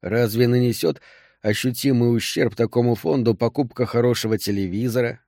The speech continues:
новой одежды и игровой приставки, которую выпрашивает Дэнни? Это всё такие мелочи по сравнению с этой кучей денег. Мэриэн переборола искушение. Нет, поездка в банк —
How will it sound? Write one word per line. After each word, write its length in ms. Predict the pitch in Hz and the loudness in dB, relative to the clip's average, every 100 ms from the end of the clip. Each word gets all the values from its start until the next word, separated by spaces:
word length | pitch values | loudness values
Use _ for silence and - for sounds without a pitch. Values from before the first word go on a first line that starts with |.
| - | -4
новой 420 | 107 117 104 101 | 0 0 0 -2
одежды 480 | 87 98 123 113 123 | -2 -2 -2 0 -2
и 240 | - 117 | -2 0
игровой 360 | 113 117 123 139 | 2 4 4 2
приставки, 680 | 139 131 - 143 - 104 - - - | 0 -4 -2 -2 0 -4 -6 -14 -12
которую 360 | - 104 110 104 | -8 -2 2 2
выпрашивает 680 | 92 92 101 90 101 101 95 | 2 0 -2 -4 -4 -4 -4
Дэнни? 340 | 92 76 65 _ _ _ _ _ _ | -6 -8 -16 _ _ _ _ _ _
Это 240 | - 127 | -6 -4
всё 160 | 117 135 | -2 -2
такие 320 | 123 120 131 | 0 2 2
мелочи 560 | 123 143 156 117 117 107 - - _ | 4 4 4 2 0 -6 -10 -20 _
по 80 | 110 | -8
сравнению 640 | 110 113 120 127 110 113 | -2 0 2 2 2 0
с 100 | - | -2
этой 280 | 131 - 110 | -6 -2 -4
кучей 560 | - 120 117 - 113 104 | -4 -2 -2 -2 -4 -4
денег. 680 | 110 101 76 58 _ - _ _ _ _ _ _ _ | -6 -8 -8 -14 _ -20 _ _ _ _ _ _ _
Мэриэн 600 | 82 107 143 151 156 147 120 | -2 4 6 6 6 4 2
переборола 600 | 131 131 123 127 127 120 | 2 4 6 6 4 2
искушение. 680 | - 110 - 92 80 - _ _ _ _ _ | -2 -6 -6 -8 -10 -16 _ _ _ _ _
Нет, 640 | - 110 117 113 - - _ | -2 0 0 -2 -6 -20 _
поездка 580 | 90 107 131 - - 101 | -2 0 0 -2 -4 -4
в 80 | 92 | 0
банк — 360 | 117 139 131 | 0 0 -4